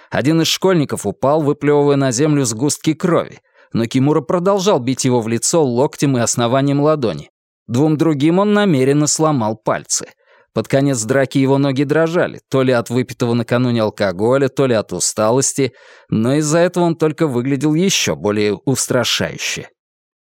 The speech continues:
"Ну что скажете, ваше высочество? Думал, что ты охренительно крутой? Да ты даже с одним стариком справиться не в состоянии".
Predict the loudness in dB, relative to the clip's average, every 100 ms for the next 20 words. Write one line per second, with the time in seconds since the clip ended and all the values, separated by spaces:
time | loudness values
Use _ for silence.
0 | -12 -6 -2 0 0 -2 0 0 0 0
1 | 0 2 0 0 0 0 0 0 2 0
2 | 0 -2 0 0 0 _ _ _ -16 -4
3 | 0 2 2 0 0 -2 0 2 0 0
4 | -2 0 2 0 0 0 0 -2 -4 -4
5 | -2 -2 0 0 -2 _ _ _ _ _
6 | -4 -4 -2 -2 0 0 0 0 0 -2
7 | -2 0 0 0 -4 0 0 0 0 0
8 | 0 -2 -6 -4 -2 -2 -4 -4 -2 0
9 | 0 -2 -2 -2 0 0 0 -2 -4 -10
10 | -16